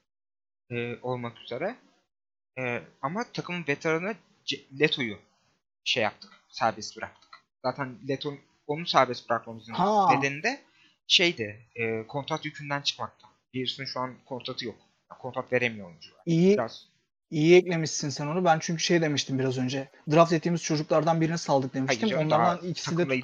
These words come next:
Speaker 2: tutmuştu.
Speaker 1: çıkmayan oyuncuyu niye salasın? En kötü practice squad'da
Speaker 2: Hiç,
Speaker 1: oynar.
Speaker 2: hiçbir fikrim yok Amerikan futboluyla ilgili.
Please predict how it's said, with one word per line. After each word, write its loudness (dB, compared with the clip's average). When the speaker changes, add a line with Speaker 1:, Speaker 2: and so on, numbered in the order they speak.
Speaker 2:
tutmuştu. 0
Speaker 1:
çıkmayan -2
oyuncuyu -8
niye -4
salasın? -12
En -4
kötü -20
practice -6
squad'da -8
Speaker 2:
Hiç, -2
Speaker 1:
oynar. -16
Speaker 2:
hiçbir -2
fikrim -2
yok -2
Amerikan -2
futboluyla -6
ilgili. -8